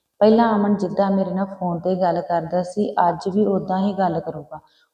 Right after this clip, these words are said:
ਉਹ ਕਮਰੇ ਵਿੱਚ ਆਇਆ ਤੇ ਉਹਨੇ ਕਮਰੇ ਦਾ ਦਰਵਾਜ਼ਾ ਬੰਦ ਕਰ ਦਿੱਤਾ ਤੇ ਉਹ ਮੇਰੇ ਕੋਲ ਨਹੀਂ ਆਇਆ। ਉਹਨੇ ਮੇਰੇ ਵੱਲ ਇੱਕ ਵਾਰ ਵੀ ਨਹੀਂ ਦੇਖਿਆ। ਅੱਜ ਮੇਰੀ ਸਾਰੀ ਤਿਆਰੀ ਉਹਦੇ ਲਈ ਸੀ। ਉਹ ਸਿੱਧਾ ਅਲਮਾਰੀ ਦੇ ਕੋਲ ਗਿਆ ਤਾਂ ਆਪਣੇ ਕੱਪੜੇ ਕੱਢ ਕੇ ਬਾਥਰੂਮ ਵਿੱਚ ਚਲਾ ਗਿਆ। ਜਦੋਂ ਵਾਪਸ ਆਇਆ ਤਾਂ ਸਿੰਪਲ ਜਿਹੇ ਕੱਪੜੇ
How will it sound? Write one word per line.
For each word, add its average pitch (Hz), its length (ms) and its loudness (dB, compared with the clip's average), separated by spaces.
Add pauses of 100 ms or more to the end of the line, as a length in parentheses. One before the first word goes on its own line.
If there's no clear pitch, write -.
ਉਹ 226 160 2
ਕਮਰੇ 208 320 6
ਵਿੱਚ 214 260 0
ਆਇਆ 175 180 2
ਤੇ 196 120 -2
ਉਹਨੇ 196 200 0
ਕਮਰੇ 175 360 -2
ਦਾ 180 120 0
ਦਰਵਾਜ਼ਾ 170 540 -2
ਬੰਦ 165 320 -2
ਕਰ 165 240 -6
ਦਿੱਤਾ 151 380 -16 (440)
ਤੇ 247 60 8
ਉਹ 240 80 8
ਮੇਰੇ 202 280 4
ਕੋਲ 185 340 0
ਨਹੀਂ 190 260 0
ਆਇਆ। 156 260 -6
ਉਹਨੇ 214 220 2
ਮੇਰੇ 196 320 2
ਵੱਲ 185 340 0
ਇੱਕ 190 240 -4
ਵਾਰ 180 300 0
ਵੀ 175 160 -2
ਨਹੀਂ 196 160 0
ਦੇਖਿਆ। 170 440 -4 (580)
ਅੱਜ 190 260 4
ਮੇਰੀ 196 280 4
ਸਾਰੀ 196 440 2 (120)
ਤਿਆਰੀ 190 360 4
ਉਹਦੇ 180 320 0
ਲਈ 185 360 -2
ਸੀ। 170 300 -6 (440)
ਉਹ 240 80 2
ਸਿੱਧਾ 220 400 4
ਅਲਮਾਰੀ 185 420 2
ਦੇ 196 140 2
ਕੋਲ 185 300 -2
ਗਿਆ 170 280 -4 (280)
ਤਾਂ 196 160 -2
ਆਪਣੇ 196 280 0
ਕੱਪੜੇ 196 360 0
ਕੱਢ 180 240 -2
ਕੇ 202 140 -4
ਬਾਥਰੂਮ 175 520 0
ਵਿੱਚ 190 120 0
ਚਲਾ 160 300 -2
ਗਿਆ। 147 180 -10
ਜਦੋਂ 190 320 2
ਵਾਪਸ 165 460 -2
ਆਇਆ 180 180 0
ਤਾਂ 202 160 -4
ਸਿੰਪਲ 180 440 -4
ਜਿਹੇ 196 180 -4
ਕੱਪੜੇ 190 380 -2